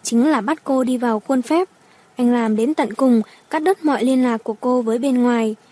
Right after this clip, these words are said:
Không có máy tính, di động bị tịch thu, ngay đến điện thoại cố định trong phòng cũng bị ngắt.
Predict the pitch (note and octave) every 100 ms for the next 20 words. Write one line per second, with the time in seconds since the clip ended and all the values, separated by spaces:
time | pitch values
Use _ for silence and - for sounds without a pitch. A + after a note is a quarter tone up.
0 | _ - B3+ A#3 A#3 B3 B3 A#3 D#4 -
1 | _ - E4 D4 A3+ A3 A#3 B3 - D4
2 | D4 C#4+ - - - B3 A#3 A3+ D#4+ D4
3 | G#3+ A#3+ G#3 A3+ C4+ D4+ G3+ C4+ C4 B3+
4 | B3 G#3+ A3 B3+ D4 A#3+ D#4